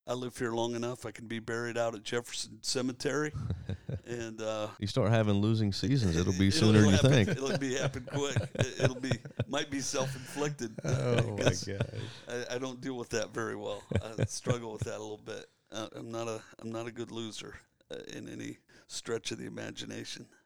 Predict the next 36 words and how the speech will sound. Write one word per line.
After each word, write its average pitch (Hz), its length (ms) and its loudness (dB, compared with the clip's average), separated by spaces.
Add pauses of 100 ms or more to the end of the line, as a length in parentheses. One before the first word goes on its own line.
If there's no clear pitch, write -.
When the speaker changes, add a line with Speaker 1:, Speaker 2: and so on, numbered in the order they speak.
(180)
Speaker 3:
It's 135 120 6
Speaker 1:
Candy, 131 140 2
Speaker 3:
just 120 160 8
Speaker 1:
Candy 135 220 2
could - 180 -12
tell 113 160 -10
you 113 60 -8
stories 110 420 -8
about - 280 0
that. 110 300 0
Speaker 3:
<laughs> - 40 -20 (560)
It's 110 160 -4
just 120 200 -2
really 110 280 12
neat 107 240 10
to 90 100 4
see 113 280 6
somebody. 92 680 4 (100)
I 104 400 0 (280)
personally 101 440 4
always 92 400 2
enjoy 92 500 2
watching 98 540 2
somebody 98 640 0
that 107 180 -6 (160)
comes 120 260 8
into 104 220 8
their 92 180 6
destiny 101 640 2 (500)
and 98 200 -2
fulfills 98 600 -2
it. 120 100 -6 (440)
And 98 240 -2
you 104 140 2
know 101 320 4
that's, - 480 -2